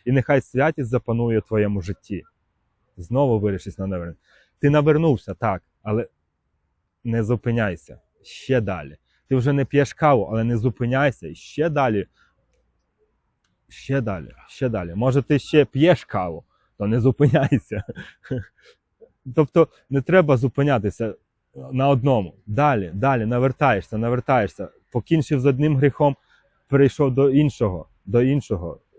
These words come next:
до вищого рівня, до вищого рівня на думках, на добрих вчинках. Постійно навертаєшся, постійно,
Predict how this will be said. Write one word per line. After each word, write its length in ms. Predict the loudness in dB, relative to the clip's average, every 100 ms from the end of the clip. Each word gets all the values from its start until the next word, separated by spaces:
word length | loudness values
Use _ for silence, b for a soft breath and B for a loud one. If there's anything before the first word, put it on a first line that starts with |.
| -10
до 260 | 0 2
вищого 480 | 6 4 6 2 4
рівня, 320 | 4 2 0
до 240 | -2 -2 0
вищого 460 | 0 0 0 0
рівня 300 | 2 0 -2 -4 _ _
на 160 | -2 2
думках, 580 | 2 0 0 -2 -2 -4
на 80 |
добрих 380 | -2 0 2 0
вчинках. 520 | -2 -2 -2 -2 -8 -16 _ _ _ _ -2
Постійно 580 | -2 -2 -2 0 2
навертаєшся, 640 | 2 0 0 -2 -8 -10 -20 -6
постійно, 640 | -4 -4 2 4 2 -4